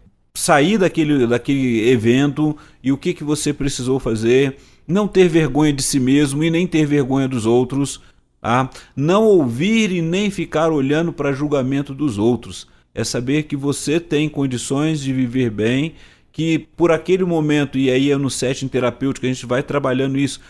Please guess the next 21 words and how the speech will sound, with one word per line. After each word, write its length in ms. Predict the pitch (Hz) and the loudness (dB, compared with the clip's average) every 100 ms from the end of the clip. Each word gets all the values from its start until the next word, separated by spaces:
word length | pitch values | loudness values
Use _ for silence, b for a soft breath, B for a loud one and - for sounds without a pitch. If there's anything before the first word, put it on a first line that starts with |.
| b | b
o 80 | 135 | -16
que 200 | - 202 | -6 -6
que 120 | 190 | -4
foi 400 | - 139 156 165 | -6 0 2 2
que 140 | 160 147 | 0 -8
causou 760 | - 160 156 131 110 156 185 | -2 2 2 2 2 4 4
aquele, 500 | 151 151 139 135 110 B B | 4 0 0 0 -2 B B
aquele 340 | 117 - 143 | -8 -2 0
pânico, 460 | 127 127 131 131 117 | 0 0 0 -2 -4
se 140 | - 135 | -8 -4
foi, 380 | 147 147 120 B B - | 0 2 0 B B -2
é, 800 | 120 123 120 120 113 110 107 90 | 2 4 6 6 4 4 0 -2
algum, 580 | 113 120 117 135 123 113 | 0 0 0 0 0 -2
o 60 | |
que 200 | 98 151 | -4 -8
que 80 | 143 | -6
trouxe, 380 | - 170 165 127 | 0 2 2 -4
foi 260 | - 151 | -2 0
vindo 480 | 139 110 101 117 156 | 0 -4 -10 -4 -4
pela 200 | 139 143 | -2 0
ansiedade, 760 | 143 - 127 113 117 123 120 | 0 0 -2 0 0 0 -2